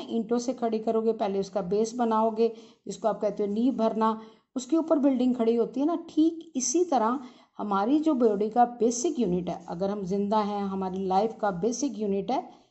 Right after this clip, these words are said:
सेल। It is the smallest part of our body। हमारी बॉडी का सबसे छोटा हिस्सा माना जाता है, लेकिन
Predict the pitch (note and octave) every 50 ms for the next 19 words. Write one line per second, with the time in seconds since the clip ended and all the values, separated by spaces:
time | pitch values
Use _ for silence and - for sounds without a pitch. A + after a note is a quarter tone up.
0 | _ _ - - - - - - - - - - _ _ _ _ _ _ _ _
1 | - - C4+ B3+ E4+ F#4+ E4+ - G4+ E4+ - - - - A#3+ A#3+ A#3+ A#3+ C4 C#4
2 | D4 D#4+ F4 D#4+ - - - - _ _ _ _ _ _ _ _ _ _ _ _
3 | - E3+ E3+ - - A3 G#3+ G#3 G3 G#3 A3+ A#3 A3+ - - G#3 G#3 G3+ G#3 G#3+
4 | G#3 - - F#3 F#3 E3+ E3 D#3+ D#3+ E3+ E3 D#3 D#3 D3+ D3 D3+ E3+ F#3 G3 G3
5 | F#3+ F#3+ F#3 A3+ A3+ G3 G3 F#3 F3 F3 F#3 F#3+ F#3 - A#3 A#3+ A#3+ - F3+ F3+
6 | - - - B3 A#3+ B3 F#3+ F3 F3 - G#3+ B3+ - - - - _ _ _ _
7 | _ - G#3+ G3+ - - A#3+ A#3 A3+ G#3+ G3+ G3 G3+ G3+ G#3+ G3+ G#3 C4 C4 B3
8 | A3+ G3+ - B3+ B3+ A#3 - -